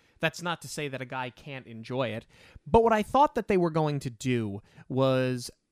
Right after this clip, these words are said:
take the step that Inside Out didn't take, but also pepper in some adult humor and adult situations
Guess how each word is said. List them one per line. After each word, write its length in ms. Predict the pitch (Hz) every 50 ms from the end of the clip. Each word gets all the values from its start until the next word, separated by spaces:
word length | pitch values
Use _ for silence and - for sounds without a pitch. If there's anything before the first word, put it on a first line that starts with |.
| _ _ _ _ -
take 380 | - - 214 233 254 - 202 165
the 100 | 175 160
step 440 | - - - - 156 160 - -
that 120 | - 135 - -
Inside 560 | 139 139 143 143 - - 147 135 131 131 135
Out 360 | 127 127 127 - - 131 _
didn't 300 | - 131 127 147 160 156
take, 400 | - - 185 175 180 - - -
but 120 | 170 156 - -
also 500 | - 151 160 185 - - - 190 175 - - -
pepper 360 | - 175 156 - 156 147 143
in 200 | 147 143 147 139
some 240 | - - 147 135 113
adult 420 | - 131 - 143 139 135 123 -
humor 520 | - _ _ - 170 175 170 156 147 143
and 240 | 131 131 135 127 - - _ -
adult 380 | 139 131 - 170 170 180 - -
situations 1160 | - - - 160 - - - 143 117 117 117 120 127 - - - 185 190 196 202 196 - -